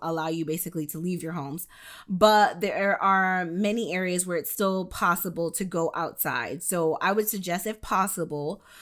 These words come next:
to go outside, get some fresh air. Fresh air does the body and the mind good. So if you have the opportunity to walk around in your neighborhood real quick, you know, do so.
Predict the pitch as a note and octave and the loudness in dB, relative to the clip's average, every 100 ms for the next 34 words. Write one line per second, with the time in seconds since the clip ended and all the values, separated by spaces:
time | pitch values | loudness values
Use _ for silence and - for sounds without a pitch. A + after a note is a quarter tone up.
0 | - - A3+ F#3+ F#3+ F#3+ - E3+ - - | -16 -2 0 4 4 4 0 0 0 0
1 | C#3+ D3 G3+ A#3 C#4 B3+ - B3 - - | 0 -2 -2 0 2 0 4 2 2 -2
2 | G3 D3 A2+ A#1+ - _ - A3 - G3+ | -2 0 -2 -8 -16 _ 2 2 2 0
3 | G3+ G3+ F#3+ F3+ F3+ E3+ D#3 F3 F3+ E3 | 0 0 -2 -2 0 2 2 2 0 0
4 | E3 D#3+ D#3+ D#3 D3+ D#3 D#3 E3 D#3+ - | -2 -2 -4 -2 -2 -2 -2 -4 -4 -8
5 | - D#3+ F3 D3+ A2 D#2+ - - D#3+ D#3 | -12 -8 -2 -2 -4 -6 -4 0 2 0
6 | D#3 - - E3+ F#3 F#3 A3 A3+ A3+ - | -2 -12 -12 -6 -4 -2 0 0 0 -2
7 | G3 F3+ G3+ F3 D#3 D#3 D#3+ F3+ G3+ F3+ | -4 -4 -4 -4 -2 -2 0 0 0 -2
8 | F3 F3 F3 E3+ E3+ F3+ F#3+ E3+ E3 D#3+ | -2 -2 -4 -4 -4 -2 -2 -2 -4 -6
9 | F#3+ F3 E3 - - - - G3+ E3+ F3 | -4 -4 -6 -12 -20 -14 -6 -2 -2 0
10 | A#3+ A3 G3 A2 A#2 F#3 | 0 2 0 -2 -6 -8